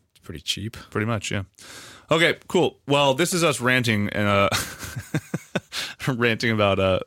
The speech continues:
Speaker 2: boomers and kind of the, the fall of America and capitalism, um, which is fine. Sometimes this happens. I think we're gonna continue to revisit this boomer thing 'cause it's a fucking hot meme right now. And, uh, glad to be back. I know it was only a week away, but it was, um,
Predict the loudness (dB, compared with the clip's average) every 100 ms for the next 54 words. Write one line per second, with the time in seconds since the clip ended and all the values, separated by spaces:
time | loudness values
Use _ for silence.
0 | _ _ -6 -2 2 2 0 -2 -2 -2
1 | -2 -4 -4 -6 -8 -2 0 2 0 -2
2 | -2 -2 -2 -2 -6 -2 -2 0 -2 -2
3 | -4 -8 -20 -20 -18 -2 2 2 2 -2
4 | -2 -2 0 -2 0 2 2 2 0 0
5 | 0 0 0 0 2 0 0 2 2 2
6 | 2 2 0 -2 0 2 2 0 0 -2
7 | -4 -8 -10 -8 -6 -6 -6 -8 -8 -8
8 | -8 -8 -4 -4 -4 -8 -6 -2 -2 0
9 | 2 2 4 2 0 0 -2 0 0 -2
10 | -2 -2 -4 -2 0 2 0 -2 -8 _
11 | _ _ _ 0 2 2 2 2 2 2
12 | 2 2 2 2 2 2 2 4 4 2
13 | 0 -2 -2 -2 -2 -2 -4